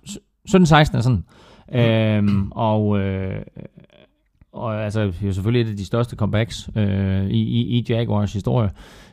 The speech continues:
Øhm, og, og Blake Bortles får al æren, men han var ikke nogen speciel fornøjelse at se på i de første tre quarters.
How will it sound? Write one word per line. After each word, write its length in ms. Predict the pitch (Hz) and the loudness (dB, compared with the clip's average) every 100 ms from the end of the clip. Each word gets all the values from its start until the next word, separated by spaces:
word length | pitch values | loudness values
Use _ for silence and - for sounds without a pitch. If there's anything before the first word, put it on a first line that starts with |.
| - | -2
Øhm, 580 | 107 101 98 95 95 92 85 _ _ _ | 2 4 4 4 2 0 -2 _ _ _
og, 200 | 107 104 - | -2 -2 -2
og 140 | 110 95 | -4 -2
Blake 200 | 110 92 | -4 -2
Bortles 320 | 113 110 110 | 2 2 2
får 220 | 117 107 | 0 2
al 120 | 110 | 2
æren, 360 | 110 117 113 104 | 2 4 4 2
men 300 | 104 101 98 | 0 0 0
han 240 | 95 101 98 | 0 0 0
var 100 | 87 | 0
ikke 360 | 101 - - - - _ - | -4 -6 -20 -20 -20 _ -6
nogen 380 | 120 117 110 107 | -2 0 0 -2
speciel 340 | - 98 117 | -2 -2 -2
fornøjelse 340 | - 104 101 | 0 0 0
at 60 | 95 | -2
se 160 | 107 98 | -4 -2
på 100 | 101 | -2
i 40 | |
de 60 | 95 | -2
første 260 | 101 - | -4 -4
tre 180 | - 104 | -6 -4
quarters. 380 | 98 98 101 | -4 -6 -8